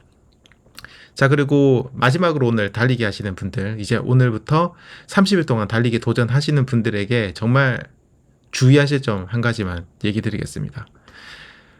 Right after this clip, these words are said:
일단 여러분들 느긋하게 생각하세요. 정말 느긋하게 생각하셔야 됩니다. 절대 급하게, 조급하게 생각하시면은 안 됩니다.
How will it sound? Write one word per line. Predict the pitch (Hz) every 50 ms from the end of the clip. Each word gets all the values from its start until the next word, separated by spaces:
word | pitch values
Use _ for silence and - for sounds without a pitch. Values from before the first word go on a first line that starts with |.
| _ _ _ _ -
일단 | 156 165 156 170 160 147
여러분들 | 139 143 170 151 143 131 123 135 135 123 92 78 - - - _ _ _ _ _ _ _ -
느긋하게 | 117 127 127 165 165 190 170 147 131
생각하세요. | 131 120 117 113 107 110 101 - 107 95 87 82 - - _ _ _ _ _ _
정말 | - 123 113 120 117
느긋하게 | 113 123 123 143 143 160 147 131
생각하셔야 | 135 120 107 107 98 92 - 98 98
됩니다. | - - - - 95 - -
절대 | - 135 147 165 160 160 - 156 147 135 131 139 156 156 _ _ _ _ _ _ _ _ -
급하게, | - 147 135 135 170 165 131 117 92 76 - _ _
조급하게 | - - 127 131 151 151 180 165 147 139
생각하시면은 | 131 - 135 123 123 113 123 117 110 - 117 110 107 104 101 101 95 104 131 135
안 | 101 92
됩니다. | 95 104 98 92 85 92 92 -